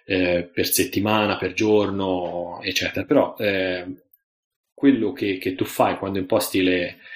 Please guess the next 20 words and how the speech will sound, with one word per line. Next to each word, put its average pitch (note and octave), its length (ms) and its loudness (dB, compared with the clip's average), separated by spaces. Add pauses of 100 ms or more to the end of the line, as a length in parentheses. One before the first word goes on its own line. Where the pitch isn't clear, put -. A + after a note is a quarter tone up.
(380)
le, F#2 960 -2 (640)
il A2 180 -2
termostato G2 600 0
con, F#2 300 -2
con G2+ 120 -2
quelli A2+ 220 2
classici G#2 680 0
è G2+ 160 -2
dire: F#2 400 0 (320)
"Da - 160 0
quest'ora C3 360 4
a A#2 40 -8
quest'ora G#2 440 0
io G#2+ 120 4
voglio F#2+ 280 2
che - 100 -2
il G2 100 -2
riscaldamento G#2 800 0
parta". - 680 -2 (840)
Quindi G#2 440 2